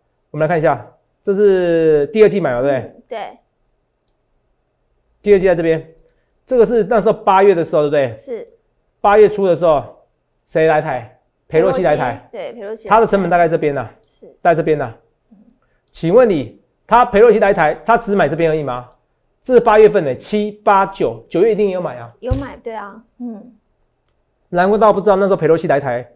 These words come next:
Speaker 1: 然后军演得很严重吗？来演，军演一个礼拜吗？而且就像讲的，问题有七十年了。这个，你要因为这个做空而看坏台湾，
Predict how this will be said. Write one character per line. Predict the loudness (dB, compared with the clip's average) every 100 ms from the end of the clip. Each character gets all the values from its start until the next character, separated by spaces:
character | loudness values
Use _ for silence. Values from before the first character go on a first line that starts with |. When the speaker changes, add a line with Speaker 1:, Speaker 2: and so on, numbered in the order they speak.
| -8
Speaker 1:
然 | -4
后 |
军 | -4 -4
演 | -4
得 | -4
很 | -10 -12
严 | -12 -10
重 | -6 -8
吗？ | -8 -10
来 | -10
演， | -8 -8 -8
军 | -6 -6
演 | -6
一 |
个 | -8
礼 | -8
拜 | -6 -6
吗？ | -8 -14 _ _ _ _ -4
而 | 0
且 | 0
就 | 2
像 | 0 2
讲 | -2
的， | -2 -8 _
问 | 0 0
题 | 2 -4
有 | -4
七 | -6
十 | -10
年 | -10 -12
了。 | -14 _ _ _ _ _ _ _ _ _ _ _ _ _
这 | -6
个， | 0 0 0 -8
你 | -2
要 | -2
因 | 2
为 | 0
这 | 0
个 | -2
做 | 0 0
空 | 0 -4 -2
而 |
看 | -6 -2
坏 | -2
台 | -2 -4
湾， | -6